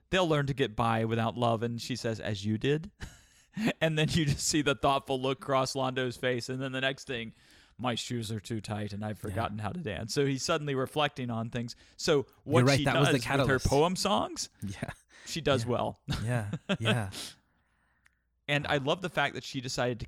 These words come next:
Speaker 1: keep the, the brand.
Speaker 2: Yeah.
Speaker 1: That makes me happy. Um,
Speaker 2: Hmm. <laughs> Why? Why?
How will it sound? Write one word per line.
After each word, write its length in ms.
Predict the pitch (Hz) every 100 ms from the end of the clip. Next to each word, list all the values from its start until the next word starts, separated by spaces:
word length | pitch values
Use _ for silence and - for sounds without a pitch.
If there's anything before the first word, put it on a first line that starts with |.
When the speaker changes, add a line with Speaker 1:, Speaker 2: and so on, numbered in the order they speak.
| -
Speaker 1:
keep 400 | - 151 - - - _ _ _ _ _ _
the, 580 | 120 127 120 113 107 -
the 100 | -
brand. 520 | 117 135 208 127 98 - _ _ _ _ _ - _ -
Speaker 2:
Yeah. 380 | 98 107 101 98 - _ _ _ _
Speaker 1:
That 160 | - -
makes 200 | 147 -
me 120 | 131
happy. 500 | 117 143 - - 104 - _ _ _
Um, 280 | 127 156 147
Speaker 2:
Hmm. 120 | 107 95 - - - - -
<laughs> 640 | - _ _ _ _ _ -
Why? 380 | 170 156 107 - -
Why? 300 | 127 101